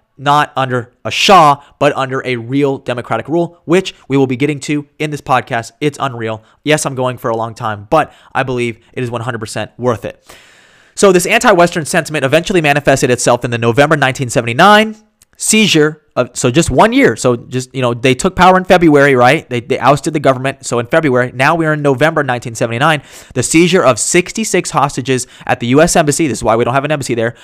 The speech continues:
by a group of Iranian protesters demanding the extradition of the Shah, who at that time was undergoing medical treatment in the United States.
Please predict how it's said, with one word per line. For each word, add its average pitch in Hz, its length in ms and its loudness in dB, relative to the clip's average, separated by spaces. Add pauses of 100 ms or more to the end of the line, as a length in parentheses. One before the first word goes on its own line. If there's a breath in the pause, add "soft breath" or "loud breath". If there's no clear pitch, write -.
(140)
by 131 140 4
a 135 80 4
group 139 400 4
of 123 100 0
Iranian 123 460 0
protesters 131 580 -2
demanding 123 400 -4
the 120 80 -4
extradition 131 560 -2
of 135 80 2
the 127 100 -2
Shah, 143 480 4 (280 loud breath)
who 180 260 6
at 135 200 -2
that 160 180 2
time 143 260 0
was 123 140 -2
undergoing 127 420 -2
medical 139 260 -2
treatment 147 440 -2
in 123 100 -6
the 127 80 -6
United 117 240 -2
States. - 380 -2